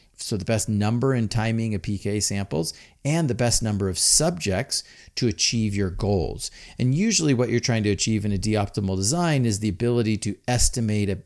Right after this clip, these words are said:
model parameter such as clearance, which is directly related to A U C. You wanna estimate that with a certain level of precision or uncertainty, plus or minus twenty percent, plus or minus thirty percent.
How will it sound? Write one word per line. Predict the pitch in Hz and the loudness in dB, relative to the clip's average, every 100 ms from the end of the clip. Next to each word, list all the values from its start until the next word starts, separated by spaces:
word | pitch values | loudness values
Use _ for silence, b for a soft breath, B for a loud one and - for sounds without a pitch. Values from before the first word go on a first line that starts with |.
| _ | _
model | - 101 101 123 123 | -6 -2 0 2 0
parameter | 98 95 92 92 117 131 | 0 -2 -2 -2 -2 -2
such | - 92 | -4 -6
as | 87 | -8
clearance, | - - - 143 143 101 113 180 - | -8 -10 -6 -2 0 0 0 -2 -2
which | 104 98 | -2 -4
is | 92 | -4
directly | 101 107 - 110 | -2 -2 -2 -4
related | 101 104 101 98 90 | -4 -2 -2 -2 -2
to | 110 98 | -4 -2
A | |
U | 104 95 90 | 0 0 0
C. | - 160 131 131 139 B B B B _ _ _ _ _ | 4 4 4 2 -2 B B B B _ _ _ _ _
You | 117 | 0
wanna | 123 123 | 0 2
estimate | 160 - 139 123 - | 4 4 4 2 2
that | 127 117 | -2 -2
with | 107 101 | -2 -4
a | |
certain | 104 - 135 117 107 | -2 0 0 0 -2
level | 110 107 101 | 0 0 0
of | 101 - B B | -2 -4 B B
precision | - 104 - 143 110 110 | -4 0 2 4 2 0
or | 95 | 0
uncertainty, | 104 98 - 127 101 - 87 | -2 0 0 0 -2 -4 -6
plus | - 120 117 - | -4 -2 -2 -2
or | |
minus | 135 117 117 120 123 - B B B | -2 0 0 0 0 0 B B B
twenty | - 180 175 | -6 -2 -2
percent, | 151 110 - - - - _ _ _ _ _ - - - - | -2 -4 -2 -4 -6 -14 _ _ _ _ _ -20 -20 -20 -6
plus | 101 - | -4 -2
or | |
minus | 107 113 120 - | 0 2 2 0
thirty | 143 139 113 | 2 4 4
percent. | - 90 - 82 78 | 0 -2 -2 -2 -8